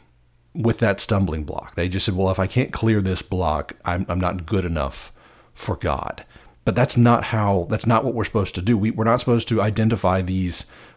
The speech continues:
um, arbitrary things and say that, you know, because you,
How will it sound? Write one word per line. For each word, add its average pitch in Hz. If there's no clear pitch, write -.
um, 92
arbitrary 104
things 110
and 98
say 101
that, 90
you 98
know, 87
because 98
you, 90